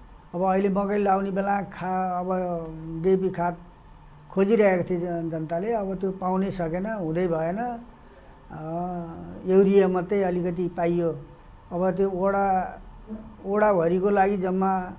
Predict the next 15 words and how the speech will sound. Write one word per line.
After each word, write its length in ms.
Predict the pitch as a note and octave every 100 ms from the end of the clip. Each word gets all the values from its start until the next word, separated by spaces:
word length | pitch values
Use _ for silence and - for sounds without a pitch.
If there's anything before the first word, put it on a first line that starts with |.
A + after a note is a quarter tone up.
| - -
असी 260 | F#3 F#3 G3
बोरा 240 | F#3 F#3
आउँछ, 320 | F3 F3+ F3+
सत्तरी 480 | G3 F3+ F3 F3 F3+
बोरा 260 | F#3+ F#3+ F#3+
आउँछ, 240 | G3 G3
त्यसले 380 | G#3+ G3 F3+ G3+
केही 280 | F#3+ G3+ G3
पनि 220 | A3 A3
हुँदैन। 340 | G3 F3 G3 C#4 C4 - - - - - - - -
अब 140 | F3 F#3 F#3 E3+ E3 F#3 - -
एउटा 300 | G3 G#3 G3+
टोललाई 640 | G3 G3+ G3 G3 A3 G#3+ G#3+ - - - - - - - -
दस 200 | E3+ C3+ F3
बोरा, 560 | F#3 G3+ A3+ G#3+ G#3